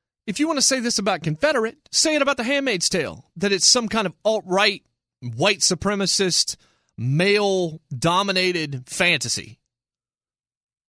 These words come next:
But Confederate is just a television show, and is one that's two or three years away. We don't know what it's gonna look like. We don't know who's in it. We don't know what perspective it's gonna come from. But I'm pretty damn sure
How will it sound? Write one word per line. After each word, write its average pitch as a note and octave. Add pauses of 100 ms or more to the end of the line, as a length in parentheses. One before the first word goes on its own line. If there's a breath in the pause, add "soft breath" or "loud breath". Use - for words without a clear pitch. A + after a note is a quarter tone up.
(520)
But A#3
Confederate C#4+
is A#3
just -
a F#3
television E3+
show, G2+ (520)
and B3+
is G#3
one C#4+
that's A#3+
two -
or C4+
three C4
years A#3
away. F3+ (680)
We D4
don't D#4
know F#3
what D#3+
it's -
gonna B2
look A3
like. C#4
We A3+
don't B3+
know F3+
who's C#3+
in B3
it. D4+ (400)
We C#4
don't A#3
know F3+
what D#3
perspective B3+
it's B3+
gonna C4
come B3+
from. B3+ (460 soft breath)
But B3+
I'm F4+
pretty E4
damn A#3+
sure A#3+